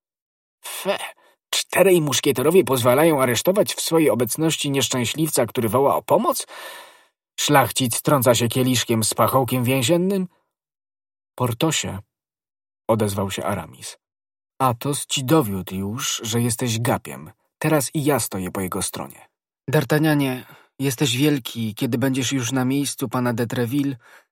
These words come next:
zamawiam sobie protekcję u ciebie, abym dostał opactwo.” „Doprawdy nic nie pojmuję”, odrzekł Porthos. „Wy pochwalacie to, co zrobił D'Artagnan?” „Ja nie tylko pochwalam, ale mu winszuję”,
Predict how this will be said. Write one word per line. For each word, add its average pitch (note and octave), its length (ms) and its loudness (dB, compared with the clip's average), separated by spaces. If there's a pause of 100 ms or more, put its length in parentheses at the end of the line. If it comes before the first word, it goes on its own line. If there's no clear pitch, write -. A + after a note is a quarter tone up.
(120)
zamawiam D3 420 4
sobie C3+ 220 0
protekcję C3 560 -2
u A2+ 80 -2
ciebie, A#2+ 340 -2
abym A2+ 220 0
dostał A2+ 320 -4
opactwo.” A2 600 -8 (1120)
„Doprawdy F3+ 460 6
nic F3+ 280 6
nie D3+ 100 4
pojmuję”, A2+ 520 0 (640)
odrzekł G2+ 460 -2
Porthos. - 500 -10 (500)
„Wy G3+ 160 6
pochwalacie E3 680 4
to, G3 180 8
co D#3 120 2
zrobił E3 360 2
D'Artagnan?” C3 680 0 (1200)
„Ja D3+ 140 6
nie D3+ 140 4
tylko F#3+ 260 4
pochwalam, G2 640 -2 (420)
ale B2+ 180 2
mu C3+ 140 0
winszuję”, B2+ 560 -2